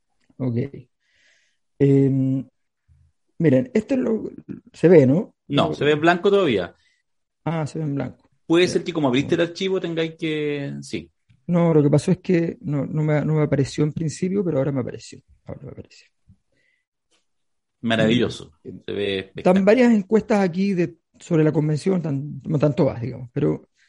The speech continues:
Speaker 1: eh, pero la que más me parece más interesante es la de Ipsos y Espacio Público porque hace más preguntas y permite ciertas diferencias. Eh, porque aquí hay un dato que, entre comillas, es contradictorio.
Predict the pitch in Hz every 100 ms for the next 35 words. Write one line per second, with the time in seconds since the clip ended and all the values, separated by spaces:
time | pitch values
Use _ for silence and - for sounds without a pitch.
0 | _ _ _ _ _ 151 151 156 185 175
1 | 170 175 202 214 226 202 196 - 214 196
2 | 196 196 214 214 202 175 170 190 208 185
3 | 190 208 190 208 208 170 165 180 185 190
4 | - 208 202 214 226 160 156 175 170 208
5 | - 180 180 147 160 117 - _ _ -
6 | _ _ _ - - _ _ _ 135 131
7 | 131 123 123 120 120 120 - _ _ _
8 | _ _ - - - _ 185 170 165 208
9 | 214 202 208 226 202 175 156 160 156 160
10 | 208 190 185 185 165 135 123 147 131 135